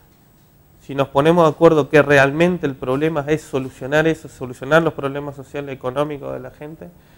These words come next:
y después resolvemos nuestros problemas secundarios de forma que son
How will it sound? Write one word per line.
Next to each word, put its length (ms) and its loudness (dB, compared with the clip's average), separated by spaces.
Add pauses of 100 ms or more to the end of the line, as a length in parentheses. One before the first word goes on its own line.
(120)
y 180 0
después 360 4
resolvemos 480 -6
nuestros 260 -12
problemas 440 -6
secundarios 560 -2 (540)
de 120 -14
forma 760 0 (140)
que 60 -14
son 380 -6